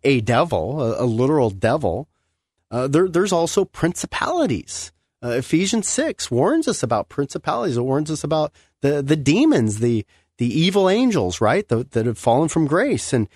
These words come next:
and, and, and they're in hot pursuit of you, and you're supposed to wake up every morning and, and put on your armor.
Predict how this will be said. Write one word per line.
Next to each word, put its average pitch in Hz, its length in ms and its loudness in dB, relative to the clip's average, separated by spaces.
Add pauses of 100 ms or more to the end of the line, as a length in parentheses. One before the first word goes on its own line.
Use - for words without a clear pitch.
(240)
and, 135 140 2
and, 135 260 2
and 120 340 0
they're 165 180 4
in 185 160 2
hot - 440 -2
pursuit - 500 -2
of 131 140 -2
you, 139 160 2
and 135 120 4
you're 208 100 2
supposed - 460 0
to 151 60 2
wake 135 280 -2
up 185 160 -2
every 175 200 0
morning 214 360 0
and, 135 100 0 (220)
and 156 180 0
put 147 220 2
on 196 160 2
your 233 160 2
armor. 302 440 0